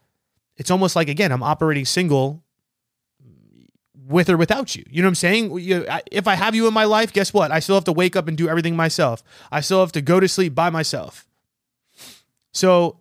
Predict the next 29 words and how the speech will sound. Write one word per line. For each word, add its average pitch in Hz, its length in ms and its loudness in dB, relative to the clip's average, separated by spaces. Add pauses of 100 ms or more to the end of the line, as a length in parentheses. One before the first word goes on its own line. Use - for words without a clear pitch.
(120)
it's 180 160 -4
really 226 220 -2
hard. 175 220 2
And 151 80 0
I 160 40 0
think 196 160 -2
anybody 208 300 0
that's 156 80 -4
going 170 180 -2
through 165 160 -2
a - 20 0
long 156 220 -2
distance 151 340 -6
situation, 147 720 -4 (540)
I 160 100 0
think 220 120 2
the 180 80 2
really 196 220 2
tough 175 260 -2
part 180 300 2
is, 160 180 0
and 151 180 -4
this 180 160 2
is 190 80 -2
something 190 200 2
that's 165 140 0
fucking 151 340 -2
real, 135 360 0
is 139 380 -2